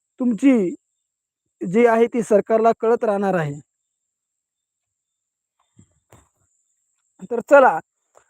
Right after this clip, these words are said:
आता बघूया कोणकोणत्या वाहनाला याचा उपयोग होणार आहे, म्हणजे कोणकोणत्या वाहनाला आता एसएसआरपी प्लेट आहे ती लावणे बंधनकारक आहे.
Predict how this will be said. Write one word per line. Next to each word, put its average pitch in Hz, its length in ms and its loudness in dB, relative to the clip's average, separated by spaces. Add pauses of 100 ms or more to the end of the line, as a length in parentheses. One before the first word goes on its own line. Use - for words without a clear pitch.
(240)
आता 302 240 2
बघूया 320 540 4
कोणकोणत्या 302 560 2
वाहनाला 285 460 4
याचा 277 320 4
उपयोग 262 420 4
होणार 226 220 4
आहे, 214 100 2
म्हणजे 220 240 -2
कोणकोणत्या 262 540 2
वाहनाला 240 280 2
आता 220 320 2
एसएसआरपी 226 960 0
प्लेट 233 300 0
आहे 214 260 0 (520)
ती 269 140 0
लावणे 262 320 4
बंधनकारक 247 680 0
आहे. 160 280 -4